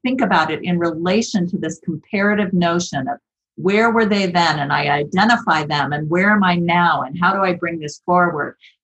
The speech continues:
that that is where communication matters, <laughs> and that's where public address matters. And yes, there's all these other factors that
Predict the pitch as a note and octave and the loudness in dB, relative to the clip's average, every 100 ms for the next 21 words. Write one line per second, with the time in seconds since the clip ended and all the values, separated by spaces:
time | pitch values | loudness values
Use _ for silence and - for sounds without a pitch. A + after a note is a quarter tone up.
0 | - F3 F3+ F#3 A#3 B3+ G3+ F#3+ G3 - | -4 -4 2 4 4 2 -2 -2 -2 0
1 | F3 F3 G3+ G#3+ - F#3 F#3 F3 E3 E3 | 2 4 4 2 0 0 2 0 2 4
2 | F3+ E3+ C#3 F3 - - A3+ - F#3+ F3+ | 4 4 2 0 -2 -2 -2 -2 0 2
3 | G3+ - F3+ E3+ F#3 F#3 F3+ F3 D#3 E3+ | 2 0 0 0 0 0 0 -2 0 2
4 | E3 F3 - D#3 D#3 D#3+ E3 - - - | 2 0 -8 -4 0 2 2 0 -8 -16
5 | - _ _ _ _ - F#3 F#3+ A#3 C4 | -20 _ _ _ _ 0 2 2 2 2
6 | - F3+ - F3+ G3+ G#3+ A3 G#3 F#3+ F3+ | 0 -2 0 4 4 4 2 0 0 0
7 | F#3 F3 F3 E3+ D#3+ D3+ | 2 2 0 -6 -8 -10